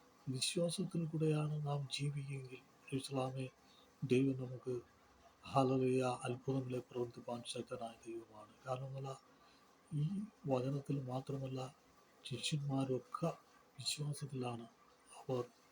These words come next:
ഈ ജീവിതയാത്ര ആരംഭിച്ചത്. പഴയ നിയമത്തിൽ വിശ്വാസത്തിലാണ്. പൂർവ്വപിതാവായ അബ്രഹാം ദൈവത്തെ വിശ്വസിച്ച് ദൈവപാദപീഠത്തിലേക്ക് ഇറങ്ങി വന്നതുകൊണ്ടാണ് അബ്രഹാമിനെ ദൈവം അനുഗ്രഹിച്ചത്. ഇതൊക്കെ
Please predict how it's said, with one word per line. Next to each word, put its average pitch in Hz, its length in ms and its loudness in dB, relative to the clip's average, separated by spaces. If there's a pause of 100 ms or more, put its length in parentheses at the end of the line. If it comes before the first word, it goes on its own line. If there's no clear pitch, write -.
(140)
ഈ 131 160 2
ജീവിതയാത്ര 123 720 -2 (500)
ആരംഭിച്ചത്. 120 640 0 (1160)
പഴയ 135 300 10
നിയമത്തിൽ 143 460 4 (380)
വിശ്വാസത്തിലാണ്. 131 920 0 (480)
പൂർവ്വപിതാവായ 135 640 4
അബ്രഹാം 143 460 0 (760)
ദൈവത്തെ 143 460 6
വിശ്വസിച്ച് 151 720 0 (360)
ദൈവപാദപീഠത്തിലേക്ക് 135 1300 2
ഇറങ്ങി 135 260 -2
വന്നതുകൊണ്ടാണ് 127 640 -8 (600)
അബ്രഹാമിനെ 127 640 0
ദൈവം 117 320 -4
അനുഗ്രഹിച്ചത്. 120 640 -12 (260)
ഇതൊക്കെ 208 400 2